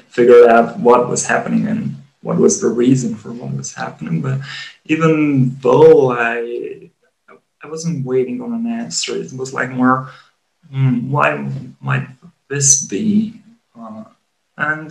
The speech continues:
uh, just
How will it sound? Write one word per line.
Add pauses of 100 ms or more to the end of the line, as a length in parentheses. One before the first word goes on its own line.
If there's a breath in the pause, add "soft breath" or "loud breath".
uh, (1500)
just